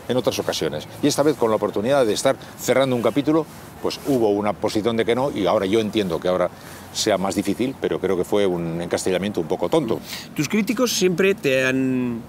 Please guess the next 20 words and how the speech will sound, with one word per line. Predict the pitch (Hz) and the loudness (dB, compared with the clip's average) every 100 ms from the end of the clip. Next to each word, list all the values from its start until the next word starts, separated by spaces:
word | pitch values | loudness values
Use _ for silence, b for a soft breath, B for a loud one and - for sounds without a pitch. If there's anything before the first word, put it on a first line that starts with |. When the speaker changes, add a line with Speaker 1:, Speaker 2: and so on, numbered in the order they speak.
| - - | -14 -8
Speaker 2:
querido | - 131 127 | -4 0 0
atacar | 135 147 143 | 0 0 0
diciendo | 131 139 143 | -2 -2 -2
que | |
tus | 139 | -4
posiciones | 123 127 127 139 151 156 143 | -4 -4 -2 -2 0 0 0
ideológicas | 131 143 147 151 | 0 -2 -2 -4
siempre | - 147 156 151 | -2 -2 -2 -4
se | 139 | -6
acercaban | 135 143 135 | -4 0 0
mucho | 143 143 | -2 -2
a | 143 | -2
las | 117 | -2
del | 110 | -4
psoe. | - 185 147 B B B B B B - | -2 -2 -2 B B B B B B -6
Pero | 139 135 | -2 0
yo | 156 | 2
recuerdo | 208 202 226 226 | 0 0 0 0
esa | 196 | 0
entrevista | 180 180 202 - 226 | 0 0 -2 -2 -2